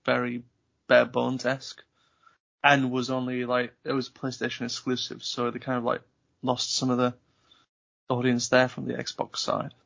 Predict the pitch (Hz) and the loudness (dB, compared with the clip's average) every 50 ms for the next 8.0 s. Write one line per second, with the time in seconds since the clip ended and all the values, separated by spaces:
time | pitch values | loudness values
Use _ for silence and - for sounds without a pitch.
0 | _ _ - - - - 131 127 123 123 131 131 - _ _ _ _ _ _ _ | _ _ -8 -4 0 2 2 4 4 2 0 -2 -6 _ _ _ _ _ _ _
1 | _ _ _ _ _ - - - - - - _ _ - 220 233 - - - - | _ _ _ _ _ -20 -20 -18 -18 -18 -20 _ _ 6 6 6 6 4 0 0
2 | - - 180 196 175 - 180 208 208 - 196 165 147 131 135 131 123 - - - | 2 4 4 4 4 6 4 4 6 10 10 10 10 10 6 4 4 0 -10 -20
3 | _ _ _ _ _ _ _ _ _ _ _ _ _ _ _ - 139 135 131 127 | _ _ _ _ _ _ _ _ _ _ _ _ _ _ _ 0 2 2 4 4
4 | 127 131 131 131 - 170 170 175 - - - - - 196 135 131 127 127 127 127 | 4 4 4 2 0 -6 -6 -6 -8 -8 -10 -12 -10 -8 -6 -4 -2 -2 -2 -4
5 | 127 127 131 143 _ _ _ _ _ _ _ - - 135 135 - 143 139 135 131 | -4 -8 -8 -12 _ _ _ _ _ _ _ -4 -4 -2 -2 0 0 0 0 4
6 | - 139 135 131 135 143 156 156 - 135 117 - - - - - _ _ _ _ | 4 4 6 6 6 6 4 4 2 -4 -4 -4 -6 -8 -10 -12 _ _ _ _
7 | _ _ _ _ _ _ _ _ _ - - 123 139 120 - 165 180 226 233 | _ _ _ _ _ _ _ _ _ -8 -6 -6 -4 0 2 4 4 4 2